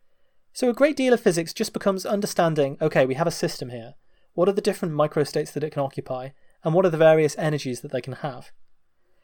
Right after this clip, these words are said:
Once we have the microstates and the energies, we can calculate the partition function.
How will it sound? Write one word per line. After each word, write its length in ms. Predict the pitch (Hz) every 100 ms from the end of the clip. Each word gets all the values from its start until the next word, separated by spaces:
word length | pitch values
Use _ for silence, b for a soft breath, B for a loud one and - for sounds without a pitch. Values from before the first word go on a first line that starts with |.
| _ _
Once 160 | 240 -
we 80 | 214
have 200 | 226 -
the 80 |
microstates 760 | 175 214 - 147 - 139 - -
and 160 | 160 160
the 100 | 160
energies, 520 | 170 160 160 165 - - - -
we 60 | 170
can 100 | 180
calculate 440 | 180 170 - 143
the 60 | -
partition 440 | 190 180 254 -
function. 400 | 143 143 - 147